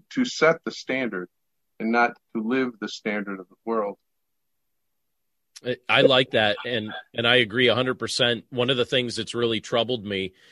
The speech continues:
Speaker 2: in, uh, in this day and age is just how some, some of those worldly values, it's almost an expectation that gets placed on, on the church that somehow we would just echo worldly values. And, uh, I've even noticed in the past year and a half,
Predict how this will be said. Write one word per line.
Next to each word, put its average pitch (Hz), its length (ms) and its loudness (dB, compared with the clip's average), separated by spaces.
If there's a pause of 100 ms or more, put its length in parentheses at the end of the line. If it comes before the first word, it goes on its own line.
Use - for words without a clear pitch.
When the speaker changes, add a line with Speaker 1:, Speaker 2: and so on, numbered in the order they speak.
(200)
Speaker 2:
in, 107 420 2
uh, 98 380 2
in 117 140 -6
this 113 200 0
day 117 180 4
and 110 100 0
age 110 280 0
is 98 160 -10
just - 240 -6
how 107 340 0 (420)
some, 139 360 -2
some 156 200 0
of 156 60 0
those 131 220 2
worldly 127 460 0
values, 104 600 0
it's 101 160 -6
almost 139 320 -2
an 127 80 -4
expectation 123 800 -2
that 104 120 -6
gets 104 180 -4
placed 110 400 -4
on, 101 320 -4
on 110 180 -6
the 95 80 -4
church - 400 -6
that 107 160 -8
somehow 113 360 -4
we 104 180 -6
would 98 220 -10
just 95 240 -10 (100)
echo 113 460 -2 (640)
worldly 107 420 0
values. 92 760 -2
And, 107 400 -2
uh, 101 240 0
I've 156 160 0
even 131 220 -6
noticed 117 340 -2
in 113 60 -10
the 107 80 -6
past 120 340 -2
year 127 160 -2
and 127 80 -4
a 104 60 -2
half, 127 400 -2